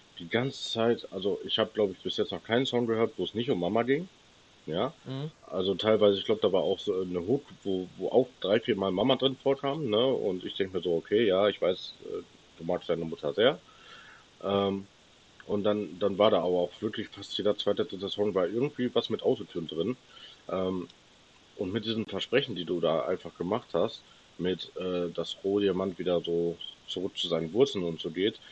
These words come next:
Speaker 1: ähm, kannst du dich halt einfach so nicht verkaufen. Und das mit der, mit der Soundqualität, ne,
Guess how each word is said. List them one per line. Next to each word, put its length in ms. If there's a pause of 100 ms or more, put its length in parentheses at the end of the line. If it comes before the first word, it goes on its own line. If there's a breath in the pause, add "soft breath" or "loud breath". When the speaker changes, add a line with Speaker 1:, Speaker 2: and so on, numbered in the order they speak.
(320 loud breath)
Speaker 1:
ähm, 360 (320)
kannst 280
du 40
dich 140
halt 100
einfach 260
so 140
nicht 160
verkaufen. 420
Und 140
das 160
mit 140
der, 260
mit 160
der 320 (600)
Soundqualität, 840
ne, 220